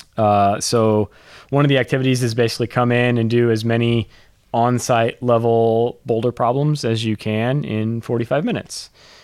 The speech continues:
And then you, you write 'em down. So, okay, today I did V forty-five worth of, of boulder problems in, in forty-five minutes. And then maybe the next session's a little bit different. It's more about,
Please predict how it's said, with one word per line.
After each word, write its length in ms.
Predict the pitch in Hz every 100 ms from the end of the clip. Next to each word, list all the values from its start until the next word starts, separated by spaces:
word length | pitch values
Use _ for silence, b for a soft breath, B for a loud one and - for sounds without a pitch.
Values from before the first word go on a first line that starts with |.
| B
And 120 | 113
then 120 | 117 120
you, 160 | 117
you 180 | 120 117
write 220 | 117 117
'em 80 | 139
down. 360 | 196 139 95 98
So, 420 | - 113 110 113
okay, 400 | 147 185 120 139
today 400 | 135 117 123 127
I 100 | 117
did 460 | 117 117 117 113 - B B B B B B - - - - - -
V 400 | 107 110 160 170
forty-five 840 | - 170 156 143 135 127 117 107
worth 280 | 117 120 113
of, 240 | 120 110 -
of 180 | 113 113
boulder 260 | 120 117
problems 640 | - 113 104 104 104 104 101
in, 260 | 101 101
in 140 | - 107
forty-five 520 | 113 107 95 101 101
minutes. 680 | 101 92 - - - - -
And 120 | 104 104
then 360 | 104 104 107 110
maybe 180 | 117 110
the 80 |
next 240 | 107 107 -
session's 400 | 107 - 107 101
a 80 | 98
little 180 | 101
bit 140 | 95 95
different. 320 | 98 - 101
It's 160 | 92 -
more 260 | 98 98
about, 540 | 95 98 98 95 95